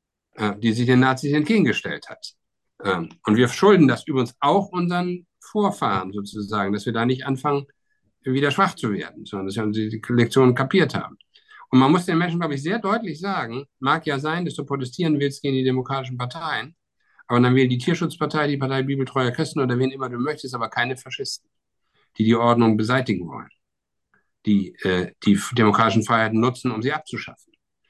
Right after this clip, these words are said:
die paktieren mit Reichsbürgern und den Bundestag stürmen wollen, um Geiseln zu nehmen und die dann umzulegen. So, das sagen die ja auch. Die Hetzreden halten, denen dann Attentate folgen,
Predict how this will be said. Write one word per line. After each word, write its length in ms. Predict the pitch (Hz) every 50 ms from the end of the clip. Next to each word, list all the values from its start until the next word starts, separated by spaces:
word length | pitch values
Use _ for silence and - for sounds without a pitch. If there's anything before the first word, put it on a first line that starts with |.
| _ _ _ -
die 80 | 107
paktieren 500 | 101 - 107 104 - - 156 151 143 139
mit 180 | 131 123 127 -
Reichsbürgern 640 | 131 135 151 147 - - 156 151 147 151 143 143
und 80 | 139 123
den 120 | 131 131
Bundestag 360 | 147 180 190 170 175 156 135 127
stürmen 320 | - 143 143 135 135 131
wollen, 220 | 127 131 127 127
um 140 | 127 123 120
Geiseln 380 | 123 156 190 196 165 143 127 110
zu 120 | - 117
nehmen 460 | 107 107 107 107 107 107 107 110 123 113
und 100 | 101 107
die 80 | 120
dann 160 | 117 131 139 180
umzulegen. 560 | 214 220 202 - - 95 90 82 - - _ _
So, 100 | _ _ _ _
das 340 | - 104 107 - - - - 110
sagen 380 | 120 147 196 220 170 131 107 92
die 80 | 85
ja 100 | 82 -
auch. 300 | - _ - - - _ _ _ _ _ _ _ - _ _ -
Die 100 | 123 120
Hetzreden 560 | 131 185 180 - - 170 170 170 170 165 156
halten, 360 | 156 160 165 170 165 165 165 151
denen 200 | 160 156 156 151
dann 180 | 156 160 170
Attentate 600 | 185 202 202 226 - 147 143 127 117 - - 107
folgen, 480 | 101 - 110 98 95 90 85 85 82